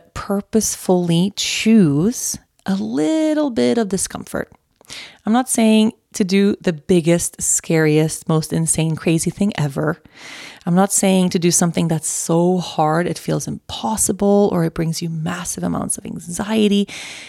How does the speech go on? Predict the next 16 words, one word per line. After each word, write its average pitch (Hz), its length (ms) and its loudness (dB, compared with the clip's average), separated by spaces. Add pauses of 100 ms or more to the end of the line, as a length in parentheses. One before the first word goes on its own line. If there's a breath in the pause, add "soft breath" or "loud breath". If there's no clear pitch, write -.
(140)
We're 240 80 2
not 254 160 2
taking 220 300 2
a 190 80 2
step - 360 -2
like 139 160 -10
that. 131 300 -6
I'm 196 120 0
saying 226 400 2
I 208 60 -2
want 208 200 -2
you 247 100 2
to - 180 -2 (200)
purposefully 196 1300 -2
expose - 640 0
yourself 156 580 0